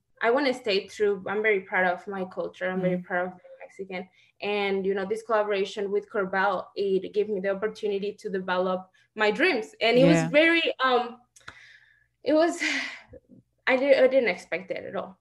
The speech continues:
Speaker 1: It
Speaker 2: Mm.
Speaker 1: was just, like, happened, and the campaign and the, the, the things that they requested kind of also forced me to just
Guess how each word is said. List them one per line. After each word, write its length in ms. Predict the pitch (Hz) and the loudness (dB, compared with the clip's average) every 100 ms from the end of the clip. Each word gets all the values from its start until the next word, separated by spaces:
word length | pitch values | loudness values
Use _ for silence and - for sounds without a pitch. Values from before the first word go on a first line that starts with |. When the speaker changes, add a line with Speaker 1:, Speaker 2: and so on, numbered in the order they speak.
| 208 | -4
Speaker 1:
It 100 | 220 | -2
Speaker 2:
Mm. 40 | |
Speaker 1:
was 140 | - 233 | -2 -4
just, 200 | 226 226 | -4 -2
like, 200 | 185 - | -4 -4
happened, 640 | 202 202 277 302 320 - | -4 -2 -2 -4 -4 -4
and 140 | 226 | 0
the 60 | 214 | 0
campaign 640 | 208 208 196 208 220 269 | -2 -8 -8 -8 -4 -2
and 140 | 247 208 | -2 -2
the, 180 | 180 185 | -4 -4
the, 60 | 196 190 208 | -12 -4 0
the 260 | 196 196 208 | 0 0 -2
things 180 | 214 214 | -4 -4
that 100 | 196 | -4
they 120 | 202 | -4
requested 600 | 196 190 196 208 285 285 - - _ | -6 -6 -8 -6 -6 -8 -10 -20 _
kind 140 | 262 240 | 0 0
of 100 | 226 | 2
also 300 | 220 220 220 | 0 0 -6
forced 400 | - 202 196 - | -2 -2 -2 -4
me 240 | 269 277 | -2 -2
to 100 | 254 | -6
just 420 | 220 208 196 190 | -4 -2 -2 -6